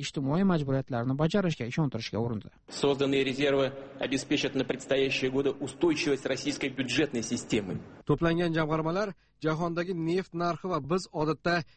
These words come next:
Speaker 3: eksport qiladigan boshqa tovarlarning narxidan qat'iy nazar, oldimizdagi yillarda Rossiya byudjet tizimining barqarorligini ta'minlaydi.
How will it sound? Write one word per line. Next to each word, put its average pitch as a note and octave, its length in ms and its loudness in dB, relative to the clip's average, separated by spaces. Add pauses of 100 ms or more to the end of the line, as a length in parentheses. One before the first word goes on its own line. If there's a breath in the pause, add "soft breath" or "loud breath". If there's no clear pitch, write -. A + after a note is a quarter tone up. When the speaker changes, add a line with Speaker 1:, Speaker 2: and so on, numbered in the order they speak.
Speaker 3:
eksport E3+ 400 -2
qiladigan D#3+ 460 0
boshqa D#3 260 -2
tovarlarning F3 560 0 (100)
narxidan D#3 440 0
qat'iy F3 260 -4
nazar, F#3+ 380 0 (260 soft breath)
oldimizdagi D#3 640 0 (120)
yillarda D#3+ 460 2 (340)
Rossiya D3+ 480 2
byudjet D3+ 360 0
tizimining C#3+ 380 -2 (120)
barqarorligini D3 720 -2
ta'minlaydi. B2+ 720 0